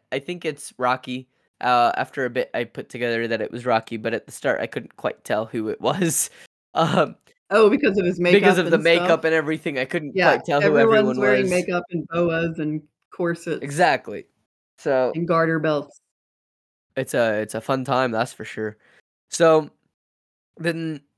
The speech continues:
Speaker 2: Fun little doozy of information that Peter Hinwood, who played Rocky,
Speaker 1: Uh-huh.
Speaker 2: um,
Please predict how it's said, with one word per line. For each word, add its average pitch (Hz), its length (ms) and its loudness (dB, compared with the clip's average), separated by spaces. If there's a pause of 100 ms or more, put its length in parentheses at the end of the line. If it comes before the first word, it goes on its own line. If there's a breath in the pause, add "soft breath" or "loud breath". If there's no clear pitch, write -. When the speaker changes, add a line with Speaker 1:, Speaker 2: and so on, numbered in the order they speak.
(240)
Speaker 2:
Fun 226 180 2
little 226 240 4
doozy 202 380 0
of 175 80 0
information 165 720 -4 (140)
that 165 200 0 (200)
Peter 185 320 2
Hinwood, 185 640 2
who 180 100 2
played 175 320 -2
Rocky, 175 460 0
Speaker 1:
Uh-huh. 185 240 4 (340)
Speaker 2:
um, 160 460 0